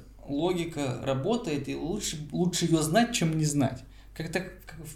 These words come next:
принципе, с любыми вещами, которые не, не, практически с любыми вещами. Вот, м, вот ещё одна проблема профориентации, э, профдеформации, профорен-, профдеформации, что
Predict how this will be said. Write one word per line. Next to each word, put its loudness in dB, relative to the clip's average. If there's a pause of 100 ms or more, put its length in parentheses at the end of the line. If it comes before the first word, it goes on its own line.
(120)
принципе, -2
с -8
любыми 2
вещами, -2
которые 0
не, 4
не, 4 (1700)
практически -2
с -10
любыми 4
вещами. -2 (380)
Вот, 0
м, -4 (140)
вот -2
ещё 4
одна 4 (140)
проблема 2 (140)
профориентации, 0
э, 0
профдеформации, 2
профорен-, 0
профдеформации, -2 (320)
что 0